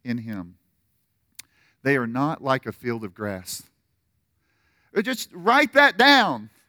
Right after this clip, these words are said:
They're not like a field of grass that, that when all the, the, the heavy sun comes down on it in the worst part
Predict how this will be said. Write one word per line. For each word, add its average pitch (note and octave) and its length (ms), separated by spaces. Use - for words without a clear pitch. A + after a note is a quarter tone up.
They're C#4 180
not C#4 720
like B3+ 640
a G#3+ 120
field C4+ 560
of G3+ 200
grass A#3+ 600
that, A3 300
that G3 180
when A3 260
all D4 380
the, A3+ 260
the, G3 200
the F#3 220
heavy C#4+ 400
sun C4+ 420
comes B3 260
down B3 280
on B3+ 220
it G3+ 160
in A3 160
the G#3+ 100
worst B3 480
part A#3 460